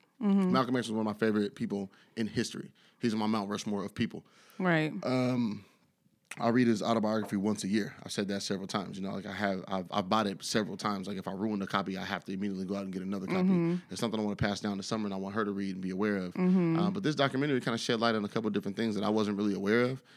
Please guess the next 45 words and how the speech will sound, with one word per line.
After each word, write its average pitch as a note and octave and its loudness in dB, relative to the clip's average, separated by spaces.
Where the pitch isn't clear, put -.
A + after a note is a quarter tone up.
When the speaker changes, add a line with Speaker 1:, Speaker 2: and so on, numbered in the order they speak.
Speaker 2:
and G#2 0
it G2+ 0
made G#2+ 0
me G#2+ 2
feel G2+ 0
really G#2 0
uneasy, G2+ 0
uh, F#2+ -4
just G2+ -4
because G#2 -2
I, G#2 0
I A2 0
picture G#2 4
Malcolm G#2 -2
a, - -4
a - -8
particular G#2+ -2
way. A2 0
Speaker 1:
Mm-hmm. F#3+ 2
Speaker 2:
Um, G#2 -2
but A2+ 4
I A#2+ 4
never A2+ 2
try A#2+ 0
to G#2 -2
shy G#2+ 2
away G#2 2
from G2+ -2
the F#2+ -4
truth. C3 -4
If G2+ -4
these A2+ 4
are G2+ 0
the G2 -4
truths B2+ 2
Speaker 1:
Right. E3+ 6
Speaker 2:
about G#2+ 0
someone, G2 -4
um, G2 -2
then A#2 2
let A#2 4
it G#2 -2
be G#2+ 2
the G2 0
truth, - -4